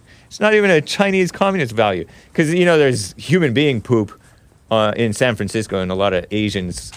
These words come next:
live in San Francisco, but I don't think it's Asian poop. Maybe. Uh, I think it's other people.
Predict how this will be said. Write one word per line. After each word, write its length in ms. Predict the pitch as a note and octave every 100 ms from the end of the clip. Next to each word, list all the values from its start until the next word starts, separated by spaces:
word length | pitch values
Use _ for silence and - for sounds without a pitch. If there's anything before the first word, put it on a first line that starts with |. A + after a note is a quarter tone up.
| -
live 160 | G2+
in 80 | F#2
San 200 | F2 G2
Francisco, 440 | E2+ F2+ F#2+ E2+
but 100 | F2
I 40 | F#2
don't 120 | F#2+
think 140 | G2+
it's 100 | F2 -
Asian 280 | G2 F#2
poop. 200 | D#2+ E2 - _
Maybe. 300 | - A#2 F2+ - - - - - - -
Uh, 360 | G#2+ G2 F#2+ F2
I 80 | E2+
think 180 | G#2
it's 400 | F2+ - - - - - - - - - - -
other 220 | A#2+ A2
people. 500 | G#2 C3 A#2+ A2 A2+